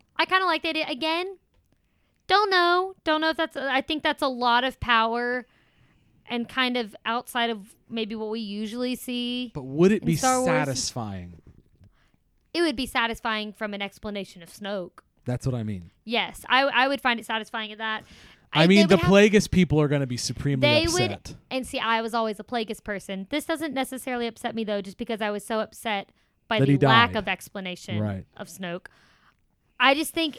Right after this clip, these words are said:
Speaker 1: if we're going to say that Rey and Kylo are that powerful, you're gonna have to play really carefully with that story-wise, or it's just gonna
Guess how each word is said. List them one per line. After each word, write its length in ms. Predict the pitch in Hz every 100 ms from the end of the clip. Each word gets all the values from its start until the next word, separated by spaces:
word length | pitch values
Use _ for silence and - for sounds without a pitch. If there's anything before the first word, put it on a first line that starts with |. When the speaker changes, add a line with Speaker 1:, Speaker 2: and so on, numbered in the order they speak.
| -
Speaker 1:
if 380 | 302 339 - -
we're 160 | 285 311
going 260 | 269 277 277
to 60 |
say 220 | 254 240
that 180 | 214 202
Rey 480 | 185 214 214 226 247 _ _ _ _
and 200 | 220 220
Kylo 580 | - 233 214 202 190 185 -
are 260 | 226 226
that 280 | 220 214 -
powerful, 760 | 202 202 214 233 277 285 285 277 _ _ _ _ _ - -
you're 140 | 247
gonna 260 | 226 302 302
have 240 | 285 262
to 100 | 254
play 480 | - 254 233 220 208
really 420 | 196 233 247 233
carefully 560 | - 226 226 - 277 285
with 160 | 269
that 260 | - 247 -
story-wise, 800 | - 233 247 285 302 320 330 320
or 100 | -
it's 120 | 226 -
just 220 | 233 -
gonna 220 | 226 208